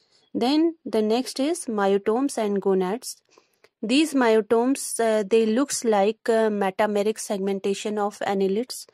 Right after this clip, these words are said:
and it form the body wall, and, uh, it is made by the muscles.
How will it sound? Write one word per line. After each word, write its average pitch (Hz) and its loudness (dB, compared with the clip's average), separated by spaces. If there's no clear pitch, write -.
and 220 0
it 247 -4
form 233 0
the 226 0
body 196 2
wall, 202 0
and, 208 -2
uh, 202 -2
it 233 -2
is 247 0
made 214 4
by 214 2
the 226 0
muscles. 220 -2